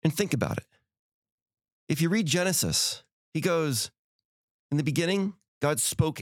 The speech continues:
everything into existence." First he thought it, then he spoke it. So his first lesson to us is to think our life into existence.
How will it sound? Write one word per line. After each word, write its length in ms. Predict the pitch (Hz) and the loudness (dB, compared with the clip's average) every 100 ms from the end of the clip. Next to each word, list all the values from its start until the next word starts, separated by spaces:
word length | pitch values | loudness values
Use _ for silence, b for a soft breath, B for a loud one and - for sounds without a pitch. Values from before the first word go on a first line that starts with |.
| - | -4
everything 280 | 151 165 160 | -2 0 2
into 180 | 151 143 | 2 2
existence." 680 | 113 127 - - - - - _ _ _ _ _ _ _ _ - | 0 0 -2 -4 -6 -10 -12 _ _ _ _ _ _ _ _ -2
First 260 | 165 170 | 0 0
he 60 | 208 | -2
thought 280 | - 139 120 | 0 0 0
it, 140 | - _ _ _ _ _ _ - | -4 _ _ _ _ _ _ -6
then 120 | 135 | -2
he 80 | 143 | 0
spoke 420 | 131 - 139 120 | -2 -2 -2 -2
it. 160 | - - _ _ _ _ _ _ _ _ _ _ _ _ _ _ _ - | -4 -8 _ _ _ _ _ _ _ _ _ _ _ _ _ _ _ -2
So 120 | 208 | 0
his 120 | 196 | 0
first 340 | - 247 - | 0 0 0
lesson 380 | 160 180 220 208 | 0 0 2 0
to 220 | - 131 | 2 2
us 400 | 101 104 - - - _ _ _ _ _ _ | 0 -2 -4 -6 -12 _ _ _ _ _ _
is 160 | 180 165 | 0 2
to 100 | 175 | 2
think 440 | - - 240 233 - | 0 0 0 -2 -2
our 200 | 165 165 | 0 0
life 360 | 151 175 170 | 0 0 -2
into 260 | - 147 147 | 0 0 0
existence. 840 | 131 131 190 - - - - - | 0 0 0 -2 -4 -2 -2 -4